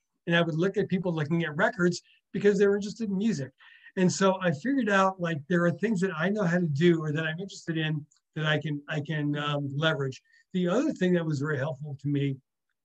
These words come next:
was to have the faith that, kinda like what Sue said, that people I knew in my pre-Christian life would maybe be interested. And, you know, that took a lot of nerve from me, but, uh,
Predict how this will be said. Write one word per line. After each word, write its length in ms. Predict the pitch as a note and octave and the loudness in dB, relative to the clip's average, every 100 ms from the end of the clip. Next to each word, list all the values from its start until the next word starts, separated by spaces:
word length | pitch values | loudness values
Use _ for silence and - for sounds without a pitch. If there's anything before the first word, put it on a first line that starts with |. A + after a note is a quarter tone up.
| _ _ | _ _
was 380 | D3 D3 D#3 D3 | -6 -2 0 0
to 80 | D#3+ | 0
have 200 | D3 D3 | -2 -2
the 60 | C#3+ | -4
faith 340 | - F#3+ F#3 | -2 2 2
that, 240 | F3 E3+ - _ _ _ _ - | 2 0 0 _ _ _ _ -14
kinda 160 | - F3+ | -2 2
like 120 | F3 | 2
what 140 | D#3 C#3+ | 0 -4
Sue 200 | A3 A3 | -2 0
said, 280 | D#3 D3+ | 0 -2
that 180 | D3 D#3 | -2 -4
people 340 | E3+ B3+ A3 G#3 | -4 -2 -2 0
I 160 | F3 E3+ | 2 2
knew 500 | E3 F3+ F3+ F3+ - - _ _ - | 4 4 4 0 -4 -12 _ _ -2
in 160 | E3 | 0
my 240 | E3 E3 D#3 - - | 2 2 2 -2 -6
pre-Christian 880 | F#3+ G3+ G3+ G3 - G3+ G3+ F#3+ F3 | 2 2 2 0 -2 -2 -2 0 0
life 280 | D#3 D#3+ D3+ - | 4 2 2 -6
would 180 | E3 D#3 | -6 -4
maybe 240 | D#3 D#3+ D#3+ | -2 -2 -4
be 160 | D#3 D3+ | -6 -8
interested. 520 | C#3+ C#3+ - C#3 B2+ _ _ _ _ | -12 -12 -8 -8 -8 _ _ _ _
And, 340 | D#3 D#3+ D#3+ F3 | -2 0 0 0
you 100 | G#3+ | 0
know, 60 | |
that 160 | G3 B3+ | 0 0
took 140 | A#3+ | -2
a 40 | A3 | -2
lot 220 | F#3+ F3+ | 2 2
of 100 | D#3+ | 2
nerve 360 | E3 F#3+ E3 C3+ - | 0 2 0 -2 -8
from 120 | D3 | -2
me, 380 | D3+ D#3+ D3+ D3+ - _ _ - | 0 2 2 -2 -8 _ _ -6
but, 280 | D#3 D3+ D3 | 0 0 0
uh, 260 | D#3+ D3+ | 0 0